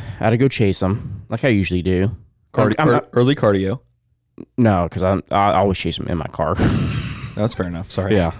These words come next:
Speaker 1: just, just a few little, a
Speaker 2: Sorry.
Speaker 1: few extra pedal pumps. So I guess I got a few extra reps on the calves. But,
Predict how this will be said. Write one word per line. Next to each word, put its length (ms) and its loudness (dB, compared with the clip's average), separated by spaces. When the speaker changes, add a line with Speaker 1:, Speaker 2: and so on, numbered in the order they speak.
Speaker 1:
just, 260 -6
just 160 -4
a 60 -4
few 260 2
little, 300 4
a 20 -6
Speaker 2:
Sorry. 180 -2
Speaker 1:
few 160 4
extra 220 -2
pedal 240 0
pumps. 340 -2
So 140 2
I 140 2
guess 160 -2
I 80 2
got 140 0
a 40 -2
few 240 0
extra 240 -4
reps 320 0
on 80 -4
the 80 -6
calves. 560 -4
But, 460 2